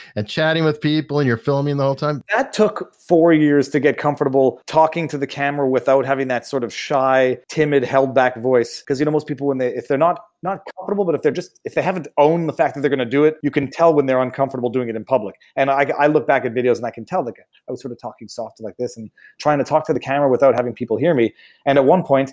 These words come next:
Speaker 2: and I think it coincided with me owning the push scooter in public. Put, when I, you know, I, I have a means of transportation in Montreal. I have a, like, a, a kid's push scooter. It's got the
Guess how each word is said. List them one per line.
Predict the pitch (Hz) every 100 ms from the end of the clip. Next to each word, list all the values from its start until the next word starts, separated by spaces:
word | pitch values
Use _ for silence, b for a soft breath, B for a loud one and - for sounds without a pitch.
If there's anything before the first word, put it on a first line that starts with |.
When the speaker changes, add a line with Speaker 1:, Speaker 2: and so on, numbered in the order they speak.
| b b
Speaker 2:
and | 170
I |
think | - 359
it | 415
coincided | 233 240 - 190 196 160
with | 135
me | 147 160 160 156 -
owning | 170 196 196 190 196 151
the | 135
push | - 190 180
scooter | - 139 117 123
in | 123
public. | 120 131 104 - -
Put, | 208 151
when | 151
I, | 165 165
you | 165
know, | 165 160 156 156
I, | 170 196 -
I | 175
have | 170 175
a | 156 147 135 120 -
means | 147 190 170
of | -
transportation | 165 139 131 151 143
in |
Montreal. | 135 127 139
I | 143
have | 143
a, |
like, | 143 156
a, | 135
a | 123
kid's | - 170 131
push | - 165
scooter. | - 113 87 _ _ -
It's | 131
got |
the | 151